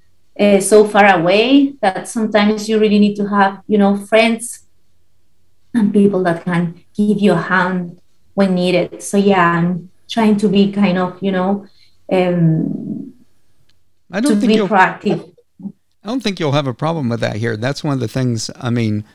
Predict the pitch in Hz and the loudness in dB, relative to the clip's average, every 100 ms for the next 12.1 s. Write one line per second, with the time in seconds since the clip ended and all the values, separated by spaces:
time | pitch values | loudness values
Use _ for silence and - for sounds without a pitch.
0 | _ _ - 117 120 120 147 147 123 117 | _ _ -8 -6 -4 -2 -2 -2 -2 -2
1 | 117 107 107 107 113 120 143 131 117 143 | -4 -4 -4 -2 -2 0 0 -2 -4 -6
2 | 107 104 104 _ _ _ _ _ _ _ | -4 -6 -10 _ _ _ _ _ _ _
3 | 127 113 107 104 120 123 123 - _ _ | -4 -2 -4 -4 -4 -4 -6 -12 _ _
4 | _ _ _ _ 120 127 156 - 127 143 | _ _ _ _ -10 -4 -4 -2 0 0
5 | 147 - 139 139 127 117 143 - 127 120 | -2 -4 -4 -4 -4 -6 -8 -8 -6 -4
6 | 107 104 - _ - 113 - 147 151 123 | -4 -6 -10 _ -18 -18 -8 -4 -4 -4
7 | 101 101 _ _ _ _ _ _ - 131 | -8 -10 _ _ _ _ _ _ -8 -4
8 | 120 113 117 117 123 117 107 107 98 - | -4 -4 -6 -4 -4 -4 -4 -6 -6 -10
9 | - - 117 131 107 127 131 135 - - | -18 -10 -8 -8 -6 -4 -2 -4 -6 -6
10 | 123 123 120 101 107 110 104 113 - - | -4 -4 -6 -8 -6 -4 -4 -6 -8 -6
11 | 143 123 - 123 - - 123 113 113 107 | -4 -4 -6 -6 -6 -8 -4 -4 -4 -4